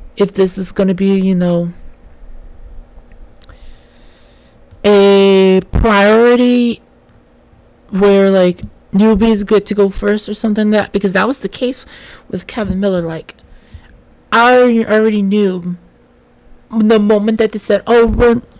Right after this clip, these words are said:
they, they're prioritizing newbies," my ass was gonna be the first one to be in there,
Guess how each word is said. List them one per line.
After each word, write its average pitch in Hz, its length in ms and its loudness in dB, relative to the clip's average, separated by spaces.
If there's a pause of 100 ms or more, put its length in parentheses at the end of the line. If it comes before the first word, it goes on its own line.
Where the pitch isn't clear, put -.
(100)
they, 214 460 2 (180)
they're 233 120 0
prioritizing 214 680 0
newbies," 190 420 -2 (500)
my 196 160 2
ass 220 260 4
was 202 100 -8
gonna 196 160 0
be 190 180 -4
the 185 80 -4
first 196 500 -4
one 196 200 -2
to 185 60 -4
be 180 200 -4
in 175 160 -2
there, 160 240 -4